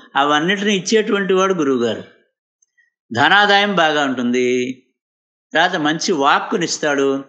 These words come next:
అంతకైతే మన యొక్క మాట తీరు వలన కొన్ని కార్యక్రమాలు చెడగొట్టుకున్న మాట వాస్తవమే. అది ఎందుకు ఉన్నదన్నట్టు చెప్పుకోవాలి.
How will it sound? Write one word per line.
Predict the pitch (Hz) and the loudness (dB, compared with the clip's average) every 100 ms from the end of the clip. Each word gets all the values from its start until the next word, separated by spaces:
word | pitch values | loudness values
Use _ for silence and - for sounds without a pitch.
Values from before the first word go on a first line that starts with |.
| _ _ | _ _
అంతకైతే | 139 160 175 185 240 | -4 -2 -2 -2 -2
మన | 226 208 190 | -2 0 0
యొక్క | 185 180 | 0 0
మాట | 170 135 151 202 214 - - | -2 2 4 2 2 -4 -2
తీరు | 190 214 | 0 2
వలన | 202 202 196 175 151 165 160 - _ | 0 0 0 2 2 0 -4 -16 _
కొన్ని | 170 165 | -4 -4
కార్యక్రమాలు | 156 170 196 202 - 190 190 190 175 | 2 2 2 0 -2 0 2 0 0
చెడగొట్టుకున్న | 156 185 214 214 202 190 | 0 0 -2 -2 -2 -2
మాట | 180 175 | -2 -2
వాస్తవమే. | 185 151 156 - 147 135 120 - _ _ _ _ _ _ _ _ _ _ _ - | 0 0 0 -2 -2 -2 -4 -10 _ _ _ _ _ _ _ _ _ _ _ -2
అది | 135 | 0
ఎందుకు | 120 160 | 0 0
ఉన్నదన్నట్టు | 196 160 185 196 202 | 0 2 2 0 2
చెప్పుకోవాలి. | 185 170 190 196 165 123 | 0 2 2 2 0 -2